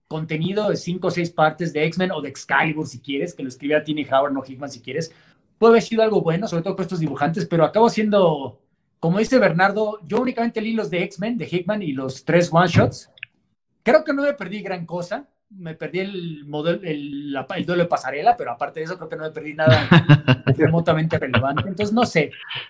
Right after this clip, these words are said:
Speaker 1: Al final te mencionan que ya se acabó el Dawn of X,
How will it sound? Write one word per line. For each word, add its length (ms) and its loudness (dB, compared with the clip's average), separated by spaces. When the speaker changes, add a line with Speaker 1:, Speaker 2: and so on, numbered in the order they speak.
Speaker 1:
Al 200 0
final 280 -2
te 80 -2
mencionan 600 -4
que 140 -4
ya 120 4
se 120 -4
acabó 320 0
el 100 -4
Dawn 180 -2
of 140 -2
X, 400 -4